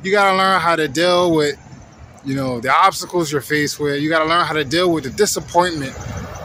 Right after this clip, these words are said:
you know, in your life. It's, it's not about what happens. It's about how you react to what happens and how you adapt to what you didn't expect or,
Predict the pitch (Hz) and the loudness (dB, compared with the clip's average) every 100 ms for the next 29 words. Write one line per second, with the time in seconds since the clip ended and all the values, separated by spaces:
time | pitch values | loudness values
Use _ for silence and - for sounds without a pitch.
0 | - - - - - 131 135 135 135 - | -14 -14 -14 -14 -12 -4 -2 -2 -4 -8
1 | 120 135 147 139 139 139 143 165 196 190 | -8 -4 -2 0 0 0 -2 -4 -4 -4
2 | - 202 196 185 185 180 - - - - | 0 2 2 2 2 2 0 -14 -14 -14
3 | - - - - - - - - - - | -14 -16 -16 -20 -20 -18 -16 -16 -16 -20
4 | - - 120 160 175 156 151 139 135 147 | -20 -14 0 4 4 2 0 -2 -10 -6
5 | 147 143 143 131 - 156 156 147 143 139 | -6 0 0 -2 -2 -2 -2 -2 -2 -2
6 | 135 135 131 127 131 127 123 123 117 131 | -4 -8 -6 -4 -6 -6 -10 -10 -6 -4
7 | 127 123 113 123 127 110 - _ - - | -4 -6 -6 -4 -4 -6 -18 _ -18 -10
8 | 117 131 - 127 131 123 120 - - - | -6 -6 -8 -8 -8 -8 -14 -16 -20 -20
9 | - 120 - - 170 135 - 117 113 110 | -12 -10 -8 -6 -4 -4 -6 -8 -8 -10